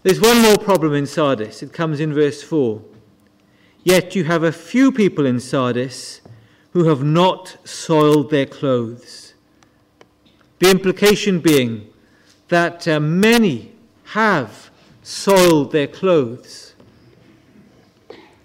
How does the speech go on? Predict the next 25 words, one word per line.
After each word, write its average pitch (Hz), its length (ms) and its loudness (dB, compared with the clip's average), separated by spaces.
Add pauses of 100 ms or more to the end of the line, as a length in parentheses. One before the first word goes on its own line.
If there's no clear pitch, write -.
(680)
I'm 170 200 -2
not 175 180 0
very 160 220 2
good 160 220 2
with 120 160 -4
disgusting 120 600 -8
things. 107 460 -14 (1600)
I 165 140 2
was - 460 2 (220)
fine 277 460 2
with 147 160 0
changing 151 440 -2
my 147 160 2
own 156 240 2
baby's 127 420 0
nappies. 123 800 -6 (1120)
That 226 140 -2
was 180 160 0
fine. 139 600 -6 (1120)
We 240 300 6
once 240 300 2
went 196 240 2
on 185 140 0
the 180 200 2
Eurostar, 151 800 0